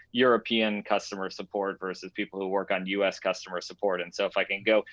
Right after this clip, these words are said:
deeper into the application, uh, and basically map out, you know, the data to say, "Here are U S based customers that should only be accessed, their data should only be accessed by U S based support personnel."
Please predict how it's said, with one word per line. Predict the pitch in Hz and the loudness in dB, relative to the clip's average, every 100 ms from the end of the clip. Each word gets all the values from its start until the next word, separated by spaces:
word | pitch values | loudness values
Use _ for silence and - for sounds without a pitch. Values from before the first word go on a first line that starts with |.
| - - 107 | -14 -10 -4
deeper | 117 123 117 110 | 0 0 4 2
into | 104 92 | 2 -2
the | 95 95 | 2 4
application, | 92 - 87 101 98 - 95 90 90 - _ | 4 0 -2 2 2 0 -4 -4 -8 -18 _
uh, | 95 95 | -2 0
and | 101 101 | 0 2
basically | 101 - 104 101 92 | 0 0 -4 -4 0
map | 92 92 - | 0 0 2
out, | 98 95 90 - | 2 2 -4 -10
you | 101 | -8
know, | 90 76 | -8 -8
the | 85 | -6
data | 95 92 87 | -2 -2 -2
to | 85 87 | -4 -6
say, | 98 92 87 | -2 -2 -2
"Here | 104 98 | -2 -2
are | 87 82 _ | -2 -4 _
U | 110 123 117 | -2 2 4
S | 107 - | 2 -2
based | 104 95 - | -4 -4 2
customers | 143 - 117 113 107 | 0 2 -6 -6 -6
that | 98 - | -8 -10
should | - | -8
only | 104 101 95 | -8 -8 -10
be | 98 95 90 - 98 | -10 -8 -10 -4 0
accessed, | 101 - 98 90 - - _ | 0 0 -4 -4 -6 -20 _
their | 98 | -6
data | 98 107 104 | -2 -2 -2
should | - | -6
only | 98 | -8
be | 87 95 | -6 -2
accessed | 92 - 98 - | -2 -2 -6 -4
by | 101 87 - _ _ | -2 -2 -4 _ _
U | 107 104 | 0 0
S | 101 | -2
based | 95 98 92 - | -2 -2 -2 -8
support | 92 117 113 104 | -6 -2 -2 -4
personnel." | - 101 - 95 90 | -6 -6 -4 -4 -4